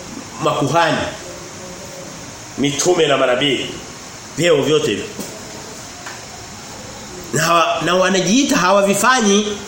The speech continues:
Kazi ya kuhani ilikuwa ni kusogeza na nini? Kusogeza nini? Eh, dhabihu na kucho-, je, makuhani wa leo wanachoma wanyama? Hawajui hata, ah, wewe, wakicho-, wanaenda kuchomea nani?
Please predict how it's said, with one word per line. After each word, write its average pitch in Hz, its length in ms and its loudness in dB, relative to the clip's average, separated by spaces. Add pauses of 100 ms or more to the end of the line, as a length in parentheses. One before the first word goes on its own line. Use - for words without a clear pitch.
(540)
Kazi 254 200 4
ya 247 60 4
kuhani 240 300 4
ilikuwa 226 260 4
ni 214 100 2
kusogeza 185 760 2 (440)
na 156 200 2
nini? 175 260 4
Kusogeza 175 680 2
nini? 170 260 4 (840)
Eh, 147 400 0
dhabihu 151 480 2 (380)
na 139 140 2
kucho-, 160 360 -2
je, 214 180 4 (200)
makuhani 220 520 2
wa 208 140 6
leo 240 200 4
wanachoma 214 560 4 (1040)
wanyama? 190 380 4 (840)
Hawajui 269 320 4
hata, 240 440 4
ah, 170 180 0 (120)
wewe, 202 300 4
wakicho-, 165 460 2
wanaenda 196 300 4
kuchomea 180 580 4
nani? 147 400 2